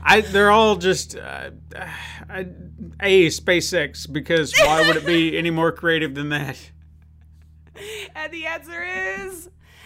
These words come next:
Speaker 2: A, SpaceX. <laughs> I always want you to get these wrong so nobody knows, like, how bad my brain actually is.
Speaker 1: <laughs> But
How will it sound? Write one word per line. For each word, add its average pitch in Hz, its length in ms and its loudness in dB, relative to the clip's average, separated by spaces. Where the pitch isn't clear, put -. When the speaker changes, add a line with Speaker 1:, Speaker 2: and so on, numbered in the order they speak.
Speaker 2:
A, 339 680 -2
SpaceX. 277 1080 -2
<laughs> 605 40 -4
I 339 140 -4
always 466 200 -8
want 370 200 -10
you 330 80 -12
to 302 100 -8
get 262 240 -6
these 247 220 -12
wrong 202 340 -4
so 269 160 -20
nobody 240 320 -14
knows, 196 260 -10
like, 180 180 -12
how 165 200 -12
bad 143 320 -8
my 143 200 -10
brain 120 320 -14
actually 98 340 -12
is. 139 540 -14
Speaker 1:
<laughs> 190 60 -20
But 151 300 -8